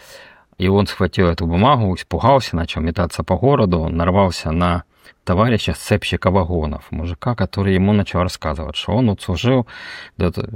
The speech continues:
раньше, э, в морфлоте три года в Севастополе. И его, у него такая красивая форма была, он такой красивый был, его любили студентки.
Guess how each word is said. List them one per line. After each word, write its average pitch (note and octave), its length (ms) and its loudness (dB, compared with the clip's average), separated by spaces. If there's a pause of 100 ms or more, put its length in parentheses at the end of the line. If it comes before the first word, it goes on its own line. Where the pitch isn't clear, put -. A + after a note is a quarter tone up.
(360)
раньше, E2+ 640 -4
э, E2+ 560 -6
в F2 800 -10
морфлоте F2+ 640 -2
три - 180 -2
года - 540 -6 (340)
в - 60 -20
Севастополе. D#2+ 720 -4
И F2+ 100 -6
его, A2 380 2
у F2 100 0
него G#2+ 180 4
такая - 280 0
красивая G#2 460 2
форма G2 440 2
была, E2 160 0
он B2+ 200 4
такой F#2+ 260 0
красивый F#2+ 480 0
был, E2 160 -2
его G#2 180 0
любили A2 520 2
студентки. G#2+ 800 0